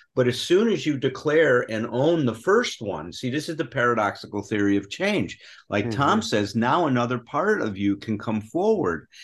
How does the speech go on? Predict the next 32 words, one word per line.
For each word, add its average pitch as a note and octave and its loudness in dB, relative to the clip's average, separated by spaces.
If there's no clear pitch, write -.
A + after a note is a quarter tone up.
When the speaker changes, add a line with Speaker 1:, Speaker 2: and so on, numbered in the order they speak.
Speaker 1:
and A2+ 0
object A#2 0
to D3+ 2
that F2 0
or B2+ -4
have E3 -2
a E3+ 0
different G3+ 0
point F#3+ -2
of D#3+ -4
view, G#3 -2
because D3+ 0
Speaker 2:
Mm-hmm. E3 0
Speaker 1:
we're F3 4
not F#3 0
just E3 -2
of D3 0
one D3 2
mind. E3 0
We're B2+ 0
of C3+ -4
multiple, D#3+ -2
you G#2 0
know, E2+ -2
selves, E2 -2
right? G2 -2
We're C3+ 0
a C#3 4
Speaker 2:
Mm-hmm. C3+ -10
Speaker 1:
population D3+ -2
of G2 -4
self. - -4